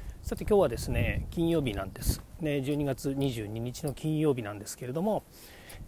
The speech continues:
えー、講師ですね。私が、えー、会社サートプロというのをやってるんですけども、そこで、えー、研修事業をね、やっております。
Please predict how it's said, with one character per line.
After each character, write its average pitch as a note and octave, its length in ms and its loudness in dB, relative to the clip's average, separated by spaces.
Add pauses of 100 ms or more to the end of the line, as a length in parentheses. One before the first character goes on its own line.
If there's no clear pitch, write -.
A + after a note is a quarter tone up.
え A#2+ 440 2
ー、 - 800 -16
講 C#4 140 8
師 - 240 -4 (480)
で D3 80 -10
す - 140 0
ね。 G3 160 4 (240)
私 D#3 880 2
が、 G3 180 4 (240)
え A#2 500 -4
ー、 - 440 -4 (260)
会 C3 220 0
社 C3+ 180 0
サ D3 200 0
ー - 20 -2
ト D3 100 -4
プ D3 80 0
ロ B2 80 2
と G#2+ 140 -4
い - 20 -2
う F#2+ 60 -6
の G2 100 -6
を - 20 -8
や G2 100 -8
っ - 20 -12
て - 120 -8
る A2+ 120 -2
ん G2+ 40 -6
で G2+ 60 -8
す - 100 -8
け G3+ 80 0
ど G3+ 60 0
も、 A#3 140 2
そ F3 120 -4
こ G#3 140 4
で、 G3+ 260 4 (280)
え C#3+ 180 0
ー、 B2 60 -6
研 G3+ 220 2
修 G3+ 180 2
事 F3+ 160 0
業 C3+ 100 2
を G#2 180 -10
ね、 C3 240 -8
や A#2+ 100 -2
っ - 40 -4
て G#2 300 -4
お G2+ 60 -6
り G#2 100 -6
ま F2+ 120 -10
す。 - 200 -12